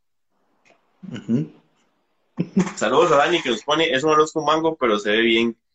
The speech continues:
Speaker 2: Sí, hay que ver, hay que ver qué tan, eh,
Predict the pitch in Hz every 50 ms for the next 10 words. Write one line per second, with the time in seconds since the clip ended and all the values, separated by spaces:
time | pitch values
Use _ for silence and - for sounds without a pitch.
0 | _ _ _ _ - - 208 196 - - 110 123 131 - 170 165 156 143 113 104
1 | 117 - 160 147 147 151 - 156 156 - - 160 160 156 147 131 113 107 101 101
2 | 101 - _ _ _ _ _ _ _ _ _ _ _ - 120 113 107 104 104 104
3 | 101 98 92 92 92 92 90 92 92